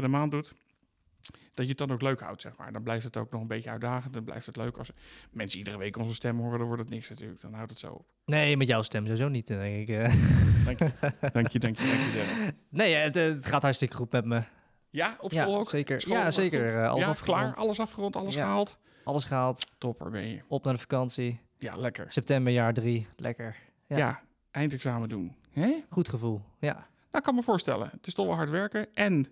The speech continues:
Speaker 1: gewoon werken, normaal. Maar ook je school, je studie, je huishouden, je ding. Het is toch allemaal, eh, belasting.
Speaker 2: Ja,
Speaker 1: Eh,
Speaker 2: ja,
Speaker 1: ik
Speaker 2: lekker.
Speaker 1: heb altijd wel bewondering voor dat, eh, dat, dat dan, eh,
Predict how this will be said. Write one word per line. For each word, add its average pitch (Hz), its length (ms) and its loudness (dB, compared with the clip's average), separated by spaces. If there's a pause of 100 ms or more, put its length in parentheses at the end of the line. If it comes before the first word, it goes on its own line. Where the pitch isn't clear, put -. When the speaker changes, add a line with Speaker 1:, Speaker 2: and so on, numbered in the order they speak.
Speaker 1:
gewoon 139 280 -4
werken, 127 320 -8
normaal. 175 380 -2 (1120)
Maar 135 120 0
ook 160 120 0
je 143 80 -4
school, 147 340 2
je 127 100 2
studie, 135 340 0
je 127 100 0
huishouden, 123 540 0
je 120 80 -6
ding. 117 200 -4
Het 113 120 -8
is - 60 -14
toch 120 120 -8
allemaal, 127 240 -4 (200)
eh, 113 80 -6
belasting. - 540 -8
Speaker 2:
Ja, 214 220 0
Speaker 1:
Eh, 185 80 -14 (140)
Speaker 2:
ja, 208 220 0
Speaker 1:
ik - 60 -20
Speaker 2:
lekker. 135 220 -2
Speaker 1:
heb 156 120 4
altijd 151 180 2
wel 135 100 4
bewondering 131 400 2
voor 117 200 0
dat, 117 220 -6
eh, 113 160 -6
dat, - 140 -4
dat - 180 -10
dan, - 260 -4
eh, - 60 -6